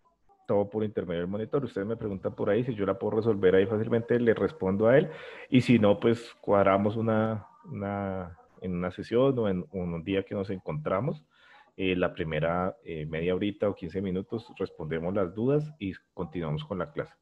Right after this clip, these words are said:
Pero esa es la dinámica que quiero que llevemos, que vayan preguntando y si se puede resolver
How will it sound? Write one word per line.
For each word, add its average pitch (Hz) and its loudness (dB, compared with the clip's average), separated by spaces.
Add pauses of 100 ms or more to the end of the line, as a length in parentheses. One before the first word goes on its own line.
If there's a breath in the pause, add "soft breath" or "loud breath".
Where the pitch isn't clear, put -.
(140)
Pero 98 0
esa 98 2
es 98 -4
la 107 0
dinámica 92 -4
que 107 -12
quiero 76 -8
que 92 -4
llevemos, 78 -4 (420 soft breath)
que 85 -8
vayan 82 -2
preguntando 98 -4
y 113 -12
si 92 -2
se 87 -4
puede 90 -2
resolver 82 -2